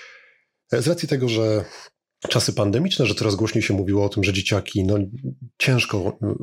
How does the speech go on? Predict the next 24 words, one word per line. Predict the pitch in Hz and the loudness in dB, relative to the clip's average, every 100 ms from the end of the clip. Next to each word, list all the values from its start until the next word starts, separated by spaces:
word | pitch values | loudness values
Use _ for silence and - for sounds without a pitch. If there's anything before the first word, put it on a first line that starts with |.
| 110 | -4
y, | |
przechodzą | - - - 104 110 | 0 0 2 0 2
przez | 120 110 | 0 0
ten | - 98 | 0 0
czas | - - | 0 2
izolacji, | 98 104 92 - 220 | 2 2 0 0 0
no | 220 | 0
to | 214 202 | 2 0
jedna | 175 156 131 | 2 2 2
ze | 113 | 2
szkół | - 147 139 | 0 0 0
podjęła | 110 110 101 | 0 2 2
taki | - - | 0 -4
trud, | - 240 | 0 2
zatrudniła | 135 117 113 104 95 | 2 0 0 2 2
specjalistę | - 107 - 165 196 - 131 | 0 0 2 2 0 -2 0
i | 185 | 0
była | 170 160 | 2 0
zrobiona | 113 101 107 | 0 2 0
taka | 107 - | 0 -4
prelekcja | - 107 113 - | 0 0 0 0
dla | 101 98 | 0 2
rodziców, | 95 131 127 | 2 2 2
żeby | 110 107 107 | 2 2 0